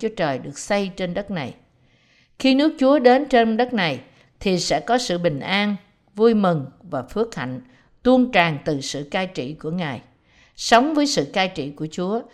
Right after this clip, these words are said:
chúng ta sẽ không thiếu gì, mà sẽ là một cuộc sống trong sự dư dật tràn đầy và tuyệt mỹ của Ngài. Khi nước Chúa đến trong đất này,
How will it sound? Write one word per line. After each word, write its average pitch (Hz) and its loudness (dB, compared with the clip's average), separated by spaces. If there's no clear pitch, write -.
chúng 277 -4
ta 285 6
sẽ 262 2
không 247 0
thiếu 285 4
gì, 202 0
mà 175 0
sẽ 147 -4
là 208 2
một 139 -6
cuộc 123 -8
sống 208 -2
trong 214 0
sự 135 -8
dư 220 0
dật 151 -2
tràn 147 -4
đầy 143 -4
và 123 -12
tuyệt 131 -10
mỹ 151 -10
của 151 -6
Ngài. 139 -8
Khi 190 -2
nước 208 2
Chúa 220 2
đến 220 4
trong 202 0
đất 214 0
này, 147 -4